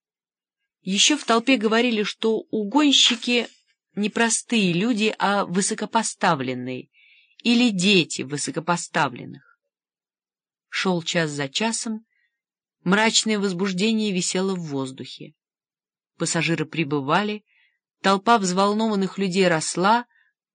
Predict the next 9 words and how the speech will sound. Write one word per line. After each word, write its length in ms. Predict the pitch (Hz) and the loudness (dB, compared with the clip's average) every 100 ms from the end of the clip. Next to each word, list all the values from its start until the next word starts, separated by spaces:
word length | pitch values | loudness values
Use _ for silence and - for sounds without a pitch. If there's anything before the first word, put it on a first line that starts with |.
| _ _ - | _ _ -10
слухи 420 | - 202 190 175 | -2 0 0 -2
ходили 380 | 185 165 170 156 | -2 0 0 0
самые 340 | 175 165 160 | 0 0 -2
фантастические, 1200 | - 160 151 147 - 220 220 - - - 135 135 _ _ _ | -2 -4 -4 -6 -4 -4 -4 -8 -8 -8 -8 -8 _ _ _
подробности 720 | 170 165 185 180 180 - - | -2 2 2 4 0 0 0
невероятные. 1080 | 185 180 180 180 180 214 240 - 151 131 - _ _ _ _ _ _ _ _ _ _ - | 2 4 4 4 2 2 0 0 -6 -6 -10 _ _ _ _ _ _ _ _ _ _ -6
Наконец 580 | 170 175 190 262 269 - | -2 0 2 2 -2 -4
операция 680 | - 170 175 202 - 185 175 | -6 0 -2 -2 -6 -6 -4
закончилась. 920 | 170 165 - 131 127 151 160 143 - | -4 -6 -8 -10 -8 -14 -14 -16 -20